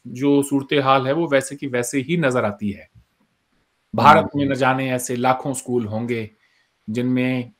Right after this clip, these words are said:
यही सूरत हाल है। पाकिस्तान का आपने बताया, मुझे कोई उम्मीद नजर नहीं आती, वहां भी कुछ ऐसी ही हैं। तो आखिर में मैं सिर्फ ये कहना चाहता हूं कि अगर हमने अपने लोगों की तरक्की करनी है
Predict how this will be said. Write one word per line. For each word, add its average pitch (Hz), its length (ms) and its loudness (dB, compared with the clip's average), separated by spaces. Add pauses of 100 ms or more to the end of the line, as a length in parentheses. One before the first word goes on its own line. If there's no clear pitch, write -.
यही 123 420 -2
सूरत 113 460 -6
हाल 98 240 -6
है। - 220 -18 (520)
पाकिस्तान 135 560 4
का 127 140 4
आपने 131 480 6
बताया, 127 400 2
मुझे 151 420 0
कोई 143 200 -2 (240)
उम्मीद 127 280 -2
नजर 117 220 -4
नहीं 127 140 0
आती, 127 260 0
वहां 139 260 4
भी 147 200 -4
कुछ - 320 -10
ऐसी 131 300 -2
ही 117 140 -8
हैं। 90 280 -12 (600)
तो 160 60 6
आखिर 160 260 8
में 175 80 2
मैं 165 140 2
सिर्फ 156 240 2
ये 151 140 2
कहना 143 280 4
चाहता 127 340 0
हूं 127 240 0
कि 131 160 -2
अगर 135 200 2
हमने 127 260 0
अपने 123 240 -4
लोगों 117 280 -4
की 120 120 -14
तरक्की 113 380 -6
करनी 127 360 0
है 127 340 0